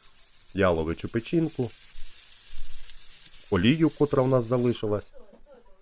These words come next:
моркву, ваші улюблені спеції. У мене це приправа до плову, я її купую на ринку.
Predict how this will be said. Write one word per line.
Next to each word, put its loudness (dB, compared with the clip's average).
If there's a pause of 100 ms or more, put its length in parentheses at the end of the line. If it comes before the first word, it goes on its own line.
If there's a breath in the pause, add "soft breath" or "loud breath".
моркву, 4 (840)
ваші 8
улюблені 0
спеції. 4
У 4
мене 6
це -2
приправа 2
до -2
плову, 2
я 2
її 0
купую -4
на 0
ринку. -6